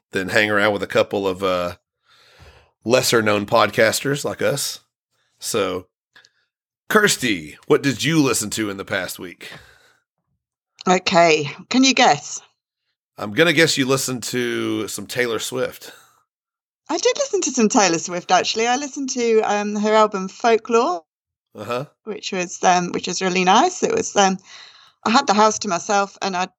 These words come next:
Speaker 2: for some reason, I wasn't in the mood for rock or metal.
Speaker 1: Sure.
Speaker 2: And I thought I'd listen to something quite calm, and I thought I'd give that a go.
Speaker 1: Okay.
Speaker 2: Um, I thought you were gonna guess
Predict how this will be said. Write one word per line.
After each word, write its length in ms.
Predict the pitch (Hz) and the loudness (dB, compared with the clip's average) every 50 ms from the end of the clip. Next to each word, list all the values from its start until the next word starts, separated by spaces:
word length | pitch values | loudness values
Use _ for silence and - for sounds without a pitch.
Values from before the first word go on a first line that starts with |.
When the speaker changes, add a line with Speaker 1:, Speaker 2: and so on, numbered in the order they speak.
| _ _ _ | _ _ _
Speaker 2:
for 100 | - 190 | -12 -8
some 220 | - - 220 220 | -4 -2 0 2
reason, 260 | 208 202 196 185 190 190 | 4 2 2 2 2 0
I 80 | 185 | 0
wasn't 320 | 185 190 190 175 185 - - | 2 0 -2 -2 -2 -4 -2
in 100 | 185 180 | -2 -2
the 60 | 165 | -2
mood 380 | 175 180 185 196 208 208 208 | -2 2 4 6 4 4 4
for 200 | - - 208 190 | 0 -6 -4 -4
rock 460 | 185 180 185 196 196 185 - - - - | -2 0 2 2 2 2 0 -8 -8 -6
or 80 | 170 | -4
metal. 580 | 175 175 180 185 - - 214 202 196 190 190 _ _ _ _ - - _ - | -2 -2 -2 -2 2 2 2 4 2 0 -4 _ _ _ _ -20 -20 _ -16
Speaker 1:
Sure. 260 | - - 123 107 95 - _ - | -10 -8 -8 -8 -8 -10 _ -4
Speaker 2:
And 440 | 175 180 175 180 180 180 185 180 - - - | -2 0 2 0 0 0 -2 -4 -4 -6 -4
I 80 | - 175 | -4 0
thought 180 | - 208 202 | 2 4 4
I'd 80 | 170 190 | 4 4
listen 220 | 185 180 - 202 | 2 0 -4 -4
to 40 | 185 | -2
something 300 | - 202 175 160 180 180 | -2 -2 -2 -2 -6 -12
quite 280 | - - 170 160 - - _ _ - | -8 -4 -2 -2 -2 -4 _ _ -10
calm, 640 | - - 214 220 226 226 226 226 226 226 226 226 - - | -4 -2 2 2 4 4 6 4 4 2 0 -4 -6 -4
and 380 | - 208 202 202 208 208 208 208 | -2 0 2 2 2 0 0 -2
I 60 | 208 | -4
thought 260 | - - 208 196 - | -2 -2 -2 -2 -2
I'd 140 | 202 - - | -4 -4 -2
give 160 | 220 214 208 | -2 -2 0
that 180 | - 294 392 - | -2 -4 -4 -4
a 80 | 311 | -6
go. 400 | - - 160 160 160 160 156 170 - _ _ _ _ _ _ _ _ _ _ _ _ _ - | 0 2 4 4 4 2 -2 -6 -10 _ _ _ _ _ _ _ _ _ _ _ _ _ -10
Speaker 1:
Okay. 60 | - | -6
Speaker 2:
Um, 360 | 190 190 190 190 190 190 - - | -4 -2 -2 -2 -2 -4 -2 0
I 120 | 220 302 359 | 2 2 2
thought 200 | - 494 466 302 | 4 2 2 4
you 120 | 330 330 | 4 2
were 40 | 277 | 2
gonna 220 | 254 262 233 214 | 2 2 2 2
guess 360 | 208 - 196 175 185 - - | 2 2 2 2 0 -2 -8